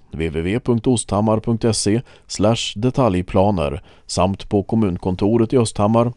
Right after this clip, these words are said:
Stångörsgatan tio. Planen handläggs med ett utökat förfarande enligt plan- och bygglagen, tjugohundratio kolon nio noll noll. Förslaget bedöms förenligt med kommunens översiktsplan från tjugohundratjugotre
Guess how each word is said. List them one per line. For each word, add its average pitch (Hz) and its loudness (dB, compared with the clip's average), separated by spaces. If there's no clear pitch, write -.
Stångörsgatan 113 2
tio. 73 -4
Planen 92 0
handläggs 113 0
med 117 2
ett 117 -2
utökat 104 0
förfarande 117 2
enligt 135 0
plan- 113 4
och 107 0
bygglagen, 92 0
tjugohundratio 87 -2
kolon 107 2
nio 120 0
noll 95 0
noll. 64 -4
Förslaget 98 2
bedöms 117 2
förenligt 95 0
med 107 0
kommunens 110 0
översiktsplan 98 0
från 107 0
tjugohundratjugotre 101 0